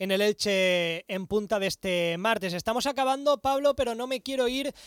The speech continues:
sin, eh, destacar una noticia importante en balonmano, una noticia muy importante para el Club Balonmano Elche Senior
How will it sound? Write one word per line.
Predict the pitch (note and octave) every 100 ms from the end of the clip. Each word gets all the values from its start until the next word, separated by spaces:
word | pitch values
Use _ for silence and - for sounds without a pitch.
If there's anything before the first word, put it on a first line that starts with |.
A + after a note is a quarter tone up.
| -
sin, | - - A3+ G#3+
eh, | G#3+ G#3 G#3 G3+ G3+ G3
destacar | G3+ G#3 G#3 B3
una | C4+
noticia | B3 A#3 A#3
importante | B3+ A3 G#3+ B3 A#3
en | A3+ G#3+
balonmano, | A#3+ B3 A#3+ B3+
una | B3
noticia | A3 G3 A#3 - B3+ B3 A#3+ A3+
muy | A#3+
importante | A3 A3 A#3 A#3 B3+
para | B3 B3 C4+
el | A3
Club | - A#3+
Balonmano | A3+ A3 A3 A3+ A3
Elche | A3+ A3+ C4 A#3+
Senior | - A3+ A#3+ C4 C4+